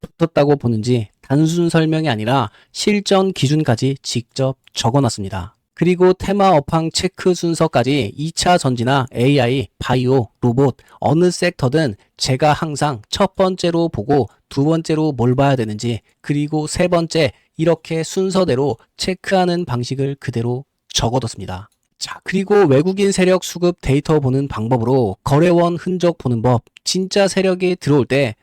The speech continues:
호가창에서 나타나는 패턴, 이상한 매수 잡아내는 기준, 이거 솔직히 외부에서 안 나오는 내용입니다. 자, 여러분들이 이 남프로 자료집 하나면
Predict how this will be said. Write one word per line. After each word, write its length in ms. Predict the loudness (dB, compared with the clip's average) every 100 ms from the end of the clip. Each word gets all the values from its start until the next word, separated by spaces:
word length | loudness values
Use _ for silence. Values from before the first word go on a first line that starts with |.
| _ -4
호가창에서 800 | -2 -2 -2 -2 -4 -2 -2 0
나타나는 640 | -2 -2 -2 -2 -2 -4
패턴, 440 | -4 -2 0 -2 -4 _ -10
이상한 480 | -6 -2 0 0 0
매수 280 | 0 0 -2
잡아내는 540 | -2 0 0 -2 -4
기준, 400 | -6 -2 -2 -2 _ _ _
이거 280 | -6 0 2
솔직히 720 | 2 -2 -4 -8 -6 -8 -8 -4
외부에서 640 | -2 2 0 0 -4 -6 -10
안 240 | -6 -2
나오는 420 | -2 -2 -4 -8 -2
내용입니다. 580 | 2 2 -2 -8 -10 -14 -12
자, 220 | -10 -2
여러분들이 680 | 2 4 4 2 2 2 -4
이 280 | -4 0 2
남프로 460 | 2 0 0 2 2
자료집 500 | 2 0 0 -2 0
하나면 460 | 0 2 2 0